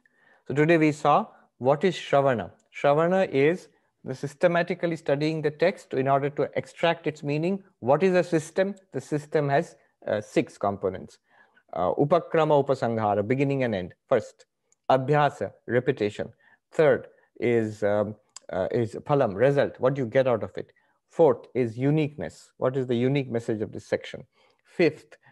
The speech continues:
is the, uh, praise, what is, uh,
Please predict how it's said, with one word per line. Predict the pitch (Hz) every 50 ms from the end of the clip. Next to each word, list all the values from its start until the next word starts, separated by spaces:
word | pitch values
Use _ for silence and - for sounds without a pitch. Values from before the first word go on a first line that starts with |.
| _ _
is | - 78 85 - 107 131 127 123 120 120 113 110 -
the, | - 113 113 113 113 113 117 113 113 - _ _ _ _ _ -
uh, | - 98 98
praise, | 95 - - 143 139 131 110 92 87 - _ _ _
what | - 127 131 -
is, | 139 117 117 - - - _ _ _ -
uh, | 76 85 85